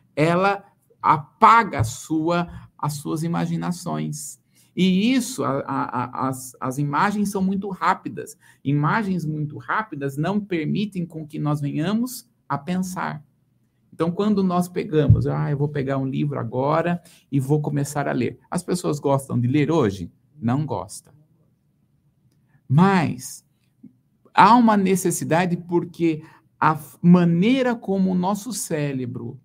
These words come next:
primariamente, basicamente, ele vai se alimentar é das nossas leituras. Só que nós precisamos ler livros que permitem as imaginações serem criadas.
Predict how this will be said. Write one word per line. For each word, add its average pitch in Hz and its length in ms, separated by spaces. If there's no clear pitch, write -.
primariamente, 175 1120
basicamente, 139 920
ele 165 220
vai 147 420
se 185 220
alimentar 170 920
é 160 120
das 156 200
nossas 151 360
leituras. 147 840
Só 196 240
que 202 200
nós 214 380
precisamos 160 760
ler 160 400
livros 139 960
que 233 400
permitem 220 880
as 226 280
imaginações 214 880
serem 214 260
criadas. 202 800